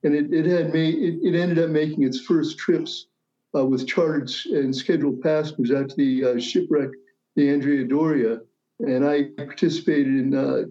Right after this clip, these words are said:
t-, four of those trips in, in nineteen eighty-three and nineteen eighty-four. And that, at the time, it seemed to be, yeah, it was a hard, challenging, dangerous dive, but it didn't seem to be anything special to me. But I was twenty years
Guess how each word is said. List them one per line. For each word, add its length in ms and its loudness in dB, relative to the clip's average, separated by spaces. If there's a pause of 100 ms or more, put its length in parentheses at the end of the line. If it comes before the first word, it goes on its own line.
t-, 60 -6 (200)
four 220 4
of 60 0
those 260 0
trips 380 -4
in, 220 0 (340)
in 160 2
nineteen 320 0
eighty-three 500 2
and 80 2
nineteen 340 0
eighty-four. 680 0 (500)
And 280 4
that, 300 0 (400)
at 140 0
the 80 0
time, 680 0
it 100 -4
seemed 340 0
to 60 4
be, 300 0 (260)
yeah, 200 2
it 40 4
was 140 -2
a 60 0
hard, 400 0
challenging, 600 0
dangerous 560 0
dive, 440 0 (480)
but 180 2
it 160 -4
didn't 200 0
seem 260 -2
to 80 2
be 580 0
anything 340 0
special 480 -2
to 160 -6
me. 220 0 (520)
But 140 2
I 60 2
was 300 -6 (100)
twenty 300 0
years 240 0